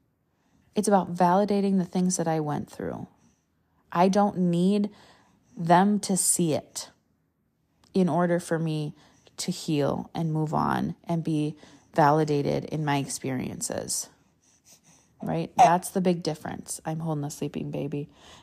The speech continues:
and he just did one of those little, like, noises in his sleep. <laughs> Um, so I hope that as you're listening to this,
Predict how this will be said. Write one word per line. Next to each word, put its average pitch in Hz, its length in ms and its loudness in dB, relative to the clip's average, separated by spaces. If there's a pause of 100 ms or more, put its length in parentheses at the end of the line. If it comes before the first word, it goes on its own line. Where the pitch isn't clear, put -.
and 165 100 -4
he 165 80 -4
just - 260 -10
did - 120 -4
one 147 160 -6
of 139 40 -6
those 143 220 -6
little, - 220 -8
like, 165 460 -8 (460)
noises 151 600 -2
in 156 80 -6
his 170 160 -6
sleep. - 300 -10 (140)
<laughs> 247 800 6 (1000)
Um, 165 540 4 (1160)
so - 120 2
I 151 80 8
hope 190 300 0
that 190 280 4 (340)
as 180 260 6
you're 185 120 6
listening 156 440 2
to 180 120 -4
this, 196 440 2